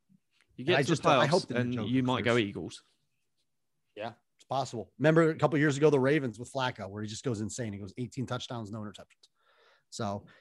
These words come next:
Speaker 2: yeah, I, I just think there's so much talent on this team that I'm not ready to count them out. They're, the, I think the biggest frustration the fans are having this year is just that we have so much talent and our expectations were so high.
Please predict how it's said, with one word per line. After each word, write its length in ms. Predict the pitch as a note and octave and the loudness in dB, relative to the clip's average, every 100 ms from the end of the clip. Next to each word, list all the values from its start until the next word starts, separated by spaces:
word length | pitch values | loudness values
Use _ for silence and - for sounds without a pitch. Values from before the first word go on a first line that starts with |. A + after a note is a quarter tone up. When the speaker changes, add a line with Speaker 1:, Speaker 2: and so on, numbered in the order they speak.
| - | -2
Speaker 2:
yeah, 180 | B2 G2 | 0 2
I, 160 | F3 F3 | 2 6
I 80 | F3+ | 6
just 180 | D3+ E3 | 4 0
think 140 | F3+ | 0
there's 200 | E3+ - | 0 0
so 120 | G3 | 0
much 160 | F#3 C#3 | 0 -2
talent 320 | - C#3 C3+ | 0 2 2
on 80 | A#2+ | 0
this 140 | A2 | -4
team 320 | - B2+ A#2 | -4 -2 -2
that 140 | A2 A#2 - - - | -4 -10 -16 -16 -6
I'm 120 | C#3+ | -2
not 180 | E3 D3+ | 0 2
ready 240 | C#3+ C3 | 2 2
to 80 | A#2 | 0
count 320 | - B2+ A#2+ | -2 -2 -2
them 160 | A2 G#2 | -4 -6
out. 240 | G2 G2+ _ | -6 -8 _
They're, 180 | A#2+ C3+ | 0 0
the, 240 | A#2+ C3+ C#3+ | 0 -2 0
I 80 | C#3 | 0
think 160 | F3 | 0
the 60 | C#3+ | 0
biggest 300 | C#3 C3 - | 0 -2 -4
frustration 520 | C3 - C3 A2+ A#2 | -6 -4 -6 -6 -8
the 60 | G2+ | -8
fans 280 | B2+ A2 | -8 -6
are 60 | G#2+ | -6
having 240 | A2 A2 | -6 -6
this 220 | G#2 G2+ G#2+ | -8 -10 -12
year 160 | G2 | -12
is 80 | F#2+ | -12
just 200 | A#2 - | -14 -10
that 140 | A#2 - - - | -12 -12 -14 -4
we 80 | C#3+ | -2
have 220 | D3+ D#3 | 0 -2
so 140 | - | -2
much 180 | C#3+ A2+ | -4 -6
talent 320 | - A2 A2 | -8 -6 -6
and 100 | G#2+ | -6
our 120 | G#2 G2+ | -8 -8
expectations 720 | C3+ - B2+ B2+ A#2 A2 - | -10 -10 -8 -8 -8 -10 -14
were 60 | |
so 160 | G#2+ F#2 | -12 -12
high. 440 | - G#2 G2 F#2+ | -14 -12 -10 -10